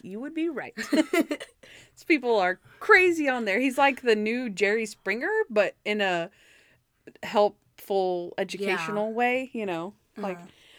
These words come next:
Speaker 1: "Well, how's that working for you?" <laughs>
Speaker 2: Uh-huh.
Speaker 1: I love it. I love it so much. All right. Stoddy scheme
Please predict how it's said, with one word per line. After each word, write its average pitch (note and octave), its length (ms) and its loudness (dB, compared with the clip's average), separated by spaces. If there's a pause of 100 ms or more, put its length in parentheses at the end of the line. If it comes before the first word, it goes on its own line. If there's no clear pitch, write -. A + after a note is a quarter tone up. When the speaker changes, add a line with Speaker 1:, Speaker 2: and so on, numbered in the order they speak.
(320)
Speaker 1:
"Well, A3 200 -2
how's C#4 280 -2
that E4 220 2
working D#4 400 0
for C4 220 8
you?" A#3+ 100 8
<laughs> G#3+ 160 2
Speaker 2:
Uh-huh. A3 260 -4
Speaker 1:
I G3 100 -2
love F3 200 -4
it. - 200 -14
I F#3 80 -8
love D#3 140 -10
it - 80 -16
so F#3+ 60 -16
much. - 240 -20 (260)
All B3+ 120 2
right. F#3 220 4 (760)
Stoddy A3+ 400 4
scheme C4 600 -2